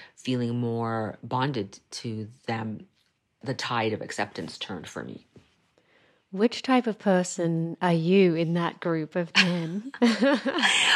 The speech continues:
Speaker 1: Oh my God, I'm, like, the one who feels that she knows it all <laughs> and needs to smarten people up and just get them to listen to me. <laughs>
Speaker 2: I
Speaker 1: So I'm,
Speaker 2: love
Speaker 1: like, the
Speaker 2: that.
Speaker 1: annoying bossy one that, like,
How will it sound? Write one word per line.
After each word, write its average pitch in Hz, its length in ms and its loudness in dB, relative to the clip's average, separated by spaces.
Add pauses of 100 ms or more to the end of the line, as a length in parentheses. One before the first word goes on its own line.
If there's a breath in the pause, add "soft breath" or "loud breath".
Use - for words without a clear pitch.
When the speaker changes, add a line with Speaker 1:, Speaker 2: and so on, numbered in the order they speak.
(180 loud breath)
Speaker 1:
Oh 220 260 10
my 240 180 8
God, 220 360 8
I'm, 214 280 8
like, 233 200 8
the 196 120 4
one 151 400 8
who 151 280 0
feels 143 360 2
that - 120 0
she - 140 -4
knows 135 300 0
it - 100 -10
all 143 440 4
<laughs> - 20 0
and - 600 4 (340 loud breath)
needs 185 220 4
to 180 100 0
smarten 160 420 0
people 160 320 -2
up 139 160 2
and 139 80 -4
just 151 160 -4
get 151 140 -2
them 147 100 -6
to 139 140 -8
listen 135 300 -6
to 147 100 -6
me. 135 360 -2
<laughs> - 840 -8 (1200 loud breath)
Speaker 2:
I 311 180 6
Speaker 1:
So 294 40 6
I'm, 277 40 6
Speaker 2:
love 240 200 8
Speaker 1:
like, 262 140 6
the - 80 8
Speaker 2:
that. 185 100 8
Speaker 1:
annoying 208 420 10
bossy 160 380 8
one 131 260 2
that, 120 240 -2
like, 131 260 -4